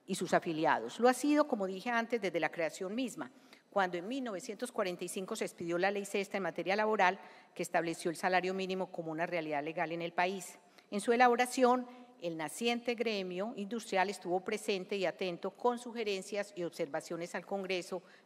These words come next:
y al gobierno. Otro buen ejemplo de esto lo acabamos de presenciar, la negociación laboral que se adelantó a finales del veinte veintiuno y que definió el reajuste salarial mínimo de los trabajadores para el presente año fue histórico con el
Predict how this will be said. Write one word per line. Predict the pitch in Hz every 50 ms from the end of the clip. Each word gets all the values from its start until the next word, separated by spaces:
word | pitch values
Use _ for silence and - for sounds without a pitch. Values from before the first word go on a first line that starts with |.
| _
y | - 160 170
al | 160 151
gobierno. | 139 156 147 147 151 147 143 - - - - - - _ _ - - - - - - - - _
Otro | - 220 214 - 247 247 240 247 -
buen | 180 220 226 208 208
ejemplo | 214 214 247 202 196 - 233
de | 233 220
esto | 175 170 - 240
lo | 240 214
acabamos | - - 180 160 160 160 165 180 185
de | 214
presenciar, | 196 - 185 160 - 170 156 143 - 170 147 135 - - - - -
la | 165 160 165
negociación | 160 160 156 165 175 170 - 180 170 175
laboral | 190 202 185 170 160 170 170 165
que | - - 196
se | - - 190 175 165
adelantó | 156 156 156 156 151 -
a | 170
finales | - 214 208 202 196 190 190 196 196 - - - - - - _ _ _
del | 151 160 175 165 160 156 156 151 151 147 147
veinte | 160 165 185 185 180 220
veintiuno | 202 196 180 180 - 226 214 196 190 202 220
y | 214
que | - 185
definió | 160 - 180 160 160
el | 156
reajuste | 156 208 196 196 175 - 196
salarial | 180 214 185 165 156 160 160 156 165
mínimo | 180 202 202 190 202 202 196
de | 180
los | 165 160 -
trabajadores | - 175 165 160 156 170 160 160 160 156 175 185
para | - - 185 165 156 151 - - - - - -
el | - 156
presente | - - 160 - 180 160 147 202 202
año | 196 170 175 185 208 214 - - -
fue | - - 190
histórico | - - - 214 185 175 196 - 214 202
con | - 180 160
el | 156 156 147 -